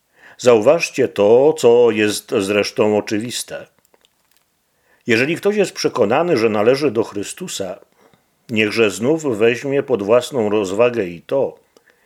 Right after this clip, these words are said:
że my również, podobnie jak On, jesteśmy Chrystusowi. Choćby mi bowiem wypadało jeszcze bardziej chlubić się z władzy, jaką nam dał Pan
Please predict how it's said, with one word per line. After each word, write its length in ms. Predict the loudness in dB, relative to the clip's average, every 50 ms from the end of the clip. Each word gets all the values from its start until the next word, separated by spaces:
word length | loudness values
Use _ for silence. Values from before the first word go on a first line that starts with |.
| _ _ _ -20 -20 -18 _ -4
że 320 | 2 4 6 6 6 4
my 120 | 2 0
również, 720 | 0 0 -2 -2 -2 -2 -2 -2 -4 -6 -6 -8 -8 -10 _ _ _ -2
podobnie 560 | 0 0 4 4 2 2 0 -2 -2 -2 0
jak 300 | -2 -4 -6 -8 -10 -8
On, 320 | -6 -6 -6 -8 -10 -12 -16 _ _ _ _ _ _ _ _
jesteśmy 520 | -2 -2 -2 0 -2 -2 -2 -2 -2 -4 -4
Chrystusowi. 880 | -4 -6 -6 -8 -6 -8 -8 -8 -2 0 0 0 0 -2 -8 -18 _ _ _ _ _ _ _ _ _ _ _ _ _ _ _ _ _ _ _ _ _ _ _ _ _ _ _ _ _ _ _ _ -20 -20 -20 -2
Choćby 320 | 0 0 0 2 0 0 0
mi 160 | 0 0 2
bowiem 440 | 2 2 2 4 2 2 2 2 2
wypadało 600 | 0 0 2 0 2 4 4 4 4 4 2 0
jeszcze 280 | 0 -2 -2 -2 0
bardziej 500 | 2 4 2 2 0 -4 -8 -8 -8 -8
chlubić 480 | -10 -8 -6 -6 -4 -4 -6 -6 -6 -4
się 200 | -4 -4 -4 -6
z 80 | -6
władzy, 600 | -8 -4 0 2 2 2 2 0 -2 -2 0 0
jaką 440 | 2 2 0 0 0 0 -2 0 -2
nam 460 | -2 -2 -4 -4 -6 -8 -8 -8 -2
dał 420 | 0 2 2 4 4 2 0 0 -2 -6 _ -6
Pan 380 | -4 -4 -2 -4 -4 -6 -10